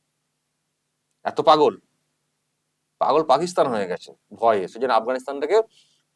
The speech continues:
সঙ্গে নেওয়ার চেষ্টা করছে এইসব গল্প তৈরি করে। আমার দর্শক কোথাও যেটা মনে হচ্ছে, এবং,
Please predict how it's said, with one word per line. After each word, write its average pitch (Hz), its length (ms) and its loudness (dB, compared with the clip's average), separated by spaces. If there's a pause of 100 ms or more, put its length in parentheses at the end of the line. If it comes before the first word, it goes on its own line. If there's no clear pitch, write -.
সঙ্গে 220 320 2
নেওয়ার 190 280 2
চেষ্টা 135 240 0
করছে 147 280 0 (100)
এইসব 123 280 0
গল্প 104 260 -2 (140)
তৈরি 90 180 -8
করে। 87 200 -8 (120)
আমার 101 220 0
দর্শক 95 220 -8
কোথাও 90 240 -8 (440)
যেটা 90 160 -6
মনে 135 280 0
হচ্ছে, 104 260 -8
এবং, 110 160 -2